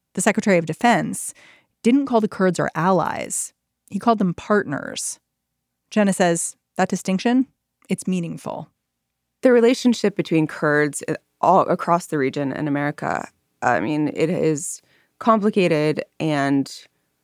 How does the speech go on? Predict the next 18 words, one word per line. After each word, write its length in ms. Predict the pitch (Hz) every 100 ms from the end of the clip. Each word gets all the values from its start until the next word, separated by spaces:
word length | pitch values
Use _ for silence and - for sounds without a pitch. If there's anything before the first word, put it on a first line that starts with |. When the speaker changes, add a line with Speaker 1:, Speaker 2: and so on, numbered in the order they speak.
| _ _ _
Speaker 2:
fraught 720 | _ - 160 - - - - - _ _ _ _ _ _ -
because 800 | 214 165 180 143 139 - - - _ _ _ _ _ _ 175
the 200 | 208 208
U 100 | 233
S 140 | 247
has 140 | 214 -
often 720 | 160 170 - 165 151 143 147 - _ _ -
named 560 | 196 175 175 185 185 -
Kurds 600 | - - 143 120 123 - -
as 180 | 160 -
allies 760 | - 143 120 - 76 - - - _ _ _ _ -
and 580 | 175 160 160 160 - _ _ _ _ _ _ _ -
almost 340 | 240 277 269 -
always 420 | 175 170 170 165
in 80 | 165
a 60 | 147
sort 260 | - 151
of, 140 | 139